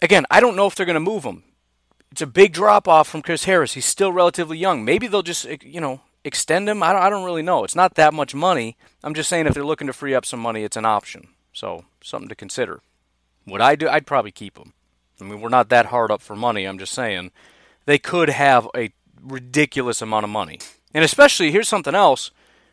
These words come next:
In the draft, there's a lot of big question marks. However, how does a team like Denver acquire a surefire quarterback?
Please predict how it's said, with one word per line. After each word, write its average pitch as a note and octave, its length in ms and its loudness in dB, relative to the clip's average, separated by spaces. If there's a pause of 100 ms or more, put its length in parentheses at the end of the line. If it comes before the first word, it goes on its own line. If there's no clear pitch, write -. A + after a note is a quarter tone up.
(520)
In B3 260 0
the G3+ 120 -2
draft, D#3+ 600 6
there's C#3+ 200 -4
a C#3+ 60 0
lot D3 280 6
of B2+ 160 -4
big C#3 160 -6
question B2+ 460 -2
marks. - 320 -14 (320)
However, D3 560 2 (360)
how F#3+ 220 6
does G3+ 140 0
a D#3 80 -6
team E3+ 260 -6
like C#3+ 220 0
Denver B2+ 520 -2 (460)
acquire D#3 540 2
a C3 100 0
surefire C3+ 720 -2
quarterback? A#2 720 -8